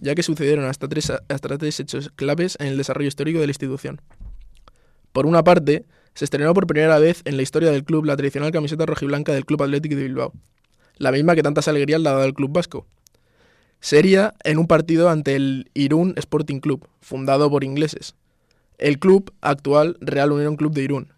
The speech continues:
que milita en la actual Primera Ref, tercera categoría del fútbol español. En segundo lugar, el club decide dejar de competir con jugadores extranjeros. Para muchos superficiales,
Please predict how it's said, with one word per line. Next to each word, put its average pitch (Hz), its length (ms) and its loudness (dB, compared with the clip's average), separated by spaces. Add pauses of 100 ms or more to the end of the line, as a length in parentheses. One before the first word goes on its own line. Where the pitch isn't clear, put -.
que 135 120 -2
milita 147 300 2
en 165 60 2
la 143 80 2
actual 147 240 0
Primera 139 240 -2
Ref, 127 240 -6 (380)
tercera 143 340 0
categoría 151 360 2
del 135 100 2
fútbol 147 240 -2
español. 131 400 -8 (1600)
En 147 120 -2
segundo 180 340 4
lugar, 165 380 6 (400)
el 147 200 2
club 180 180 4
decide 175 280 4
dejar 170 280 6
de 170 80 2
competir 151 340 2
con 170 120 -2
jugadores 147 300 0
extranjeros. 131 600 -8 (1300)
Para 143 180 4
muchos 165 260 0
superficiales, 160 720 2